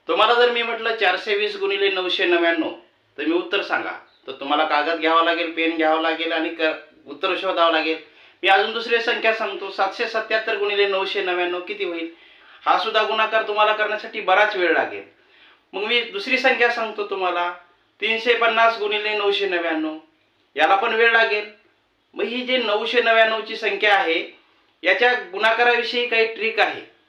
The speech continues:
तर आता आपण यापुढे एक गणिताविषयीची एक सिरीज सुरू करत आहोत व्हिडिओची, ती म्हणजे गणितातील जादू. मग या गणितातील जादू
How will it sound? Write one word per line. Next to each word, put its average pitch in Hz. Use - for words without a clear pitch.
तर -
आता 196
आपण 226
यापुढे 220
एक 226
गणिताविषयीची 220
एक 202
सिरीज 208
सुरू 220
करत 208
आहोत 175
व्हिडिओची, 170
ती 226
म्हणजे 247
गणितातील 226
जादू. 175
मग 165
या 185
गणितातील 233
जादू 208